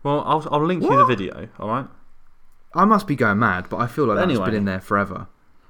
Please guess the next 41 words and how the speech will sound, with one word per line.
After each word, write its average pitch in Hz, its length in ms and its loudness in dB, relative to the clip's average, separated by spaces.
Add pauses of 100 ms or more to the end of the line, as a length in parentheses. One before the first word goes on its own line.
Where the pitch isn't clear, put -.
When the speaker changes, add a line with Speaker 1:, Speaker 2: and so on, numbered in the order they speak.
(100)
Speaker 1:
I'm 151 120 0
not 247 140 0
sure 190 180 0
what 190 340 -4
this 110 260 -10
is 101 100 -8
about, 90 380 -10 (140)
because - 520 -6 (100)
I, 143 180 0
I'm 180 400 2
Speaker 2:
Yeah. 113 80 0
Speaker 1:
thinking 117 580 -2 (260)
Speaker 2:
Well, 165 280 4 (120)
Speaker 1:
it 160 120 -6
should 190 200 -4
be 156 80 -4
on 135 140 -2
par 139 320 0
with 92 80 -6
the 98 100 -2
original, 101 380 -6
if 90 120 -8
anything. 92 520 -6 (380)
But 120 160 -4
then 113 380 -2 (280)
I 135 140 0
reckon 117 480 -4
it, - 160 -16 (180)
it's 120 240 -8
now 117 280 0
being 104 360 -2
judged 104 420 -4
against 101 720 -6
Speaker 2:
Yeah. 104 280 0
Speaker 1:
modern 98 460 -2
games 92 500 -6
more 92 160 -6
than 90 120 -8
anything. 87 300 -12
So 104 180 -6
if, 113 280 -4